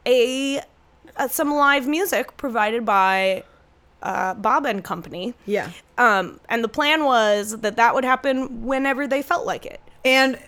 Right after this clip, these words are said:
Speaker 2: for as long as they felt like
Speaker 1: Yeah.
Speaker 2: it. And also, th-, the, it wasn't just a one, it wasn't one set. Like,
Speaker 1: No.
Speaker 2: if they wanted to come back and keep going,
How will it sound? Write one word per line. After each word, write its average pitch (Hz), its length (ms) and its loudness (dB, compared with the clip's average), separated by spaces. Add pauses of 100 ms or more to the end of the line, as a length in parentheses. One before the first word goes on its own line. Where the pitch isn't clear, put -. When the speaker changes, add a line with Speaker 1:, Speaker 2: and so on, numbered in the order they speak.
(200)
Speaker 2:
for 262 280 4
as 262 240 4
long 262 260 2
as 233 100 2
they 214 120 0
felt 202 220 0
like 170 180 -6
Speaker 1:
Yeah. 320 160 4
Speaker 2:
it. - 40 -16 (460)
And 262 320 2
also, 262 560 2 (880)
th-, 190 380 -8
the, 226 240 2
it 233 80 6
wasn't 247 300 2
just 226 160 -4
a 226 60 2
one, 202 500 -2 (680)
it 214 120 -2
wasn't 208 320 -2
one 202 280 0
set. - 440 -6
Like, 190 160 0
Speaker 1:
No. 226 220 2
Speaker 2:
if 175 160 -6
they 214 120 2
wanted 220 340 -2
to 226 60 -10
come 214 220 -4
back 208 400 2
and 196 220 -4
keep 220 220 -6
going, 196 580 0